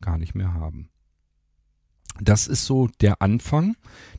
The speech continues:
der Geschichte der Nackenfaltkopfhörer bei Blinzeln. Wenn ich selbst von etwas extremst angetan, quasi schon fast begeistert bin, dann hole ich uns das auch in den Blinzeln-Shop mit rein. Und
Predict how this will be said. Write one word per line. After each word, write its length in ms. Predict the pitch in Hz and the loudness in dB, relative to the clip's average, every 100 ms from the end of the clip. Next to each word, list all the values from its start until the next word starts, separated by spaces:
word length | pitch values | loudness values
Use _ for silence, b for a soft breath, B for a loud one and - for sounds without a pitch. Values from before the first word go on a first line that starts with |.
| - | -2
der 100 | 120 | 0
Geschichte 480 | 117 - 147 - 110 | 0 -2 -4 -2 2
der 160 | 104 | 4
Nackenfaltkopfhörer 1120 | 92 85 - 131 - 104 - 98 - 92 87 | 4 2 0 -4 -2 -4 -2 -4 -2 -2 -2
bei 220 | 78 78 76 | -2 -2 -2
Blinzeln. 600 | 78 80 110 147 165 196 B B B | -4 -4 -4 -2 -2 -2 B B B
Wenn 140 | 110 139 | 0 2
ich 120 | 123 | 2
selbst 380 | 110 160 - - | 4 4 2 -2
von 160 | 123 | -2
etwas 300 | 98 - 95 | -2 -2 -2
extremst 840 | - 98 - - 123 135 110 - 120 | -2 -6 -6 0 2 4 2 -2 -2
angetan, 720 | 127 101 - 95 87 82 85 | 2 2 4 4 4 0 -4
quasi 400 | - 95 92 92 | -4 0 0 0
schon 180 | - - | -4 -6
fast 320 | - - - | -2 -4 -2
begeistert 560 | - 76 98 131 - 87 | -4 0 0 0 -2 -2
bin, 260 | 85 107 - B B B B - | -2 -2 -4 B B B B 2
dann 400 | 101 120 123 104 | 4 6 2 4
hole 240 | 123 143 | 4 4
ich 160 | 135 - | 0 -2
uns 260 | 120 127 | -2 -2
das 220 | - 110 - | -2 -4 -2
auch 240 | 110 - | -2 0
in 80 | 110 | 2
den 160 | 104 | 2
Blinzeln-Shop 640 | 92 120 - 92 - 82 - | 2 0 0 -4 -4 -6 -6
mit 180 | - - | -10 -8
rein. 320 | 71 69 85 B B B B B | -8 -10 -14 B B B B B
Und 520 | - 101 101 - - | -2 -2 -2 -6 -14